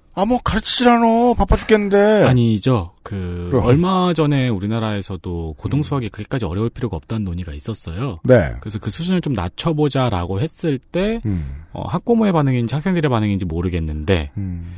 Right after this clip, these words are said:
Speaker 2: 그렇게 된다면 그 부분에서 나는 어느 부분에서 앞서 나갈 수 있는가.
Speaker 1: 그니까요.
Speaker 2: 가 화두가 되었었어요.
Speaker 1: 그 부분이잖아요.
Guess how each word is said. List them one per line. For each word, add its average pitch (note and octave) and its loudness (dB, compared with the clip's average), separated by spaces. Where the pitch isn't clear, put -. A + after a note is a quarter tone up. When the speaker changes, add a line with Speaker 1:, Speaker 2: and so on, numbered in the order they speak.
Speaker 2:
그렇게 B2 2
된다면 F#2+ 0
그 G2 -2
부분에서 F#2 0
나는 F2 -2
어느 A2 2
부분에서 C#3+ 2
앞서 F#2+ 2
나갈 A2+ 4
수 - -2
있는가. E2+ 0
Speaker 1:
그니까요. F#3+ 4
Speaker 2:
가 A#2+ 2
화두가 D3 0
되었었어요. E2 -8
Speaker 1:
그 D3+ -4
부분이잖아요. C3 -2